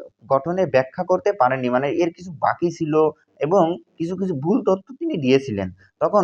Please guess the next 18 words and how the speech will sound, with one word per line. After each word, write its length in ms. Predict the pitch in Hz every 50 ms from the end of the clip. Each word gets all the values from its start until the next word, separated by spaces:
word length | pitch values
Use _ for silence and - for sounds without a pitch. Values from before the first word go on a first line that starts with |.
| 156 135
পর্যন্ত 520 | - 147 151 151 143 151 160 156 151 151 160 151 151
কোয়ান্টাম 500 | 151 - 143 143 156 175 170 180 180 160
মেকানিক্স 460 | 143 147 147 147 151 156 175 180 143 120
গড়ে 240 | 127 131 127 123
ওঠেনি 360 | 123 120 123 139 131 113 101 95 92 104
বলে 220 | - 151 165 165 147 123 110 -
তার 140 | 131 143 147
মডেল 300 | 131 123 123 135 175 190 -
পরমাণু 420 | - 135 127 131 - 131 135 135 127 123
স্থিতিশীলতা 680 | - _ - 156 156 165 165 - 170 190 190 190 190
ব্যাখ্যা 320 | 147 127 113 - - 139 135
করতে 280 | 151 160 151 - 226 302 349 - _ _ _ _ _ _ -
পারেনি। 320 | 104 104 110 104 98 92 90 92 _ _ _ _ _ _ _
এই 180 | 165 208 220 233
মডেলে, 460 | 220 202 190 185 180 190 190 190 196 196 196 -
এ-, 160 | - 139 135 -
এই 120 | 156 160 165
মডেল 460 | 165 147 143 139 127 123 127 143 165